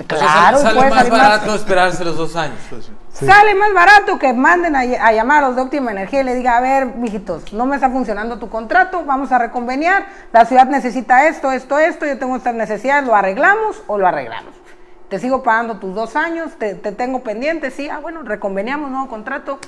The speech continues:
Speaker 1: La Marque queda como El Salvador, lo solucionó, la ciudad no queda demandada por diez años,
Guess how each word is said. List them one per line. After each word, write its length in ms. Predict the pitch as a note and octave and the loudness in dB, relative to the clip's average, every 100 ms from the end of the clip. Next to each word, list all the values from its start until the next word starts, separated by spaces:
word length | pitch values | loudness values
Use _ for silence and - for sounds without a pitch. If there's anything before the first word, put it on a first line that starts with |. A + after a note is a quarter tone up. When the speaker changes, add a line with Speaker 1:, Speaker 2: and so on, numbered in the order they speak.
| - - - - | -20 -20 -20 -4
Speaker 1:
La 140 | G#3+ G#3+ | 0 2
Marque 320 | B3+ B3+ B3 | 2 0 0
queda 220 | C4 C4 | 0 0
como 160 | A#3 G#3+ | -4 -6
El 80 | |
Salvador, 480 | G3 F#3+ G3 A#3+ D#4 | -2 0 2 2 0
lo 120 | C#4 G#3+ | 0 -4
solucionó, 640 | G#3+ G#3+ G#3+ B3 E4+ G4 - - | -6 -6 -4 -2 -2 -4 -8 0
la 120 | A#3+ A#3 | 2 6
ciudad 200 | C#4 C#4 | 6 6
no 180 | C4+ | 4
queda 200 | C4+ C4+ | 4 4
demandada 680 | C4 A3+ G3 G3+ B3+ D4+ D4+ | 4 0 -2 4 6 8 6
por 160 | D4 A3+ | 2 -2
diez 280 | B3+ C4+ E4 | 0 0 2
años, 500 | F4+ G#4 A#4 A4 | 2 0 -2 -6